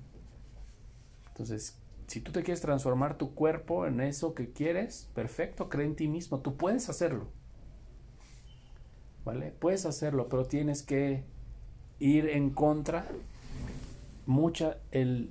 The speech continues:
noventa y nueve por ciento de las veces de todas las personas. Dicen los sabios, cuando vayas en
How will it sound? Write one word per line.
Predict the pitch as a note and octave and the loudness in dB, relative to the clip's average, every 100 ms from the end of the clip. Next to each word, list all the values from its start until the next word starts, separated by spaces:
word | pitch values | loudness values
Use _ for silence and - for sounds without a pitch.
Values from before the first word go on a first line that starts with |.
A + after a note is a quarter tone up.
| - | 0
noventa | B2+ C3 C#3 | 2 4 4
y | |
nueve | C#3 D#3 | 4 4
por | C#3+ | 0
ciento | B2+ C#3 C#3 | 0 0 2
de | C#3 | 2
las | B2 A#2 | 2 2
veces | C#3 D3+ F3 - - - - - - - - - - | 0 -2 -10 -14 -16 -16 -16 -16 -16 -16 -18 -12 -2
de | A2+ | -2
todas | A2+ B2+ B2+ | 2 6 6
las | A2 | 4
personas. | - A2+ - A#2+ B2 - - - - - - - - - - - - - - - - - - | -4 -6 -4 -6 -6 -12 -16 -18 -16 -14 -14 -14 -16 -18 -18 -18 -18 -18 -18 -18 -18 -18 -4
Dicen | B2 C#3 C3+ | 0 4 4
los | B2 | 4
sabios, | B2 C#3 C3+ A#2+ | 2 4 4 0
cuando | - B2+ B2 B2 A#2+ A#2+ A#2+ | 0 2 4 4 6 6 6
vayas | B2+ D3+ D#3 C#3+ B2+ - | 6 6 6 4 2 0
en | A2+ | 0